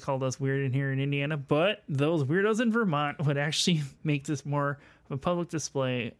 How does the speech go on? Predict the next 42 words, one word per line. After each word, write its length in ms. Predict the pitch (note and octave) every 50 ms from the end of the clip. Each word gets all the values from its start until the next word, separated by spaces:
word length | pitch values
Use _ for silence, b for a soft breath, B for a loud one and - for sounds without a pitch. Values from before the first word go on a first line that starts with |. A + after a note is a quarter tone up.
| _ _ _ _ _
of 180 | - D#3 C#3 B2+
this 220 | B2+ B2+ B2 -
with 80 | B2+ B2+
a 40 |
festive 380 | A#2+ - - D3+ - - D#3+ -
type 320 | - - C#3 C#3 C3+ - _ -
atmosphere. 640 | C#3 C3 - C3 B2 - - C3+ A#2+ A2+ G#2 G#2+ - b b b b b -
In 100 | F3+ D3
South 280 | C3+ - F3+ F3+ - -
Woodstock, 440 | F3 F3+ E3 - - F#3+ F3+ F3+ -
Vermont, 380 | F3 E3 E3 E3 F3 F3+ B2
in 60 | D#3
the 120 | C#3+ C3 -
eighteen 360 | D#3+ E3 D#3+ - F3 D#3+ C#3+
thirties, 500 | C3+ - D3+ D#3 D3+ D#3+ E3 E3 D#3+ C#3+
the 80 | D3 C3
heart 240 | - - D#3 D#3+
of 180 | - D#3 C#3+ C3+ - -
alleged 460 | C#3 B2 C3 C#3+ D#3+ D3+ F3+ F3 D3+
vampire 480 | D3 D#3+ F3 E3+ D#3 F3 E3+ F3 F3
Frederick 460 | D3+ - - E3 E3 E3 F#3 F#3+ E3 D3+
Ransom 500 | D3 D3+ D#3+ D3+ C#3 - - C#3 C#3 C#3
would 140 | C#3 C#3
be 80 | C3 C3
burned 340 | B2 - D3 C#3 D3 D3 C#3+
on 100 | C#3 C3+
the 80 | C#3
town 320 | C3+ - - D3 C#3+ C#3 C#3
green, 380 | C3+ C#3 C3+ D3 D#3 E3+ G3 G3 - _ b b b b b b b b b b b b - -
and 180 | D#3+ D3 C3+ B2
hundreds 320 | C#3 D3+ D#3 D#3 D#3 D3
would 100 | D3 D3
also 260 | D3 D3 C3+ - D3
flock 380 | C3 - - D3+ D3 C#3 C3 B2+
to 140 | - - C#3+
Manchester, 640 | C3+ E3 G#3 A#3+ A#3 F#3 - D#3+ C#3+ - - C#3
Vermont, 360 | C3 C3 B2+ C3 B2+ B2+ A#2+
for 120 | - C#3+ C3+
a 40 | B2
ceremonial 560 | - - C#3+ C#3 C3+ C#3 C#3 C#3 C3+ C3+ B2+
type 300 | - - C#3+ C3+ B2+ C3+
burning 420 | C3+ C3 B2+ B2+ B2+ B2+ C3 B2+